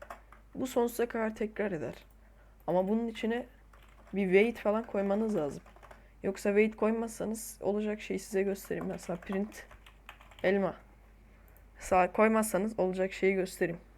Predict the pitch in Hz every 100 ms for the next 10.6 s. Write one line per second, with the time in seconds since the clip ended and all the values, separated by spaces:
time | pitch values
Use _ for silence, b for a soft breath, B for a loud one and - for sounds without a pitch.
0 | - 185 175 170 - - - - - -
1 | - - - - - - - - - 180
2 | 185 190 220 262 247 240 - - 220 269
3 | - - B B B B B - - -
4 | - - 202 226 254 254 - 226 240 262
5 | 214 247 - 240 247 247 247 226 240 226
6 | 220 226 233 208 190 - 202 254 B B
7 | B B 180 196 220 269 269 233 220 220
8 | 240 247 - - 202 233 196 202 - 196
9 | 214 214 196 196 196 196 208 208 185 180
10 | 185 170 156 156 -